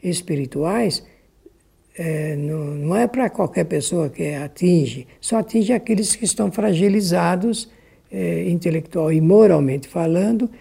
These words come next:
e por temor, por medo, por receio, e como diria o bom italiano, por paura, então acaba realmente, eh, se colocando a, a, a esse serviço,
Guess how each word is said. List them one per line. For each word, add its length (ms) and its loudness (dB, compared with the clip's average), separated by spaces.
e 120 -2
por 260 2
temor, 580 8
por 180 4
medo, 400 6
por 180 -6
receio, 720 4
e 100 -6
como 220 2
diria 340 4
o 40 -4
bom 200 -2
italiano, 500 2
por 200 -6
paura, 640 10
então 340 -2
acaba 640 -2
realmente, 880 2
eh, 220 -2
se 180 -2
colocando 600 2
a, 100 0
a, 800 -6
a 100 4
esse 240 2
serviço, 640 4